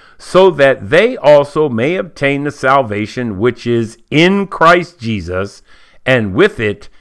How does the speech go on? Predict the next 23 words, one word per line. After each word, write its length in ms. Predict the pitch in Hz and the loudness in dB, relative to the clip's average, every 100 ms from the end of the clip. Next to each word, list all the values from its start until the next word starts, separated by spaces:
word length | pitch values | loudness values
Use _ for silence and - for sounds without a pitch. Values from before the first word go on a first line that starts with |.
| _ - | _ -4
eternal 640 | 139 113 - 226 131 95 | -2 -2 0 2 2 -2
glory." 640 | 98 135 170 127 87 - _ _ _ _ _ | -4 2 6 4 2 -8 _ _ _ _ _
Furthermore, 920 | - - 605 262 120 92 80 69 - - _ _ _ _ _ - | -12 4 6 6 2 -6 -10 -14 -20 -20 _ _ _ _ _ -2
the 100 | 143 | -2
life 540 | 127 165 233 277 - | 2 2 2 0 -4
of 240 | 160 101 | -6 -4
God's 380 | 104 131 160 147 | 0 2 2 -2
Spirit 580 | - - - 135 101 110 | -14 -14 -2 -2 -2 -6
has 400 | - 147 139 - | -2 0 0 -2
made 640 | 107 131 202 190 147 151 | -6 -4 -4 -2 -4 -6
you 640 | 120 104 120 240 277 131 95 | -10 -10 -4 -2 0 -2 -4
alive, 840 | - 113 101 98 80 71 - _ _ _ _ _ _ | -2 0 2 0 -2 -8 -20 _ _ _ _ _ _
and 180 | 139 139 | 0 0
you 240 | 165 240 226 | 0 0 4
are 200 | 156 127 | 4 2
not 400 | 101 131 240 269 | 0 2 2 2
only 540 | 151 185 156 131 107 - | 2 2 2 -2 -2 0
in 300 | 208 269 175 | 4 4 2
him, 640 | 107 202 262 92 98 190 - - _ _ - | 2 4 4 2 -4 -8 -12 -20 _ _ -4
God's 400 | 113 190 226 156 | 4 4 4 0
Spirit 720 | - - - 277 127 101 120 _ _ - | -14 -16 -6 -2 0 -2 -6 _ _ 0
is 180 | 156 | 2
alive 680 | 131 127 131 220 143 120 139 | 2 2 4 6 6 4 0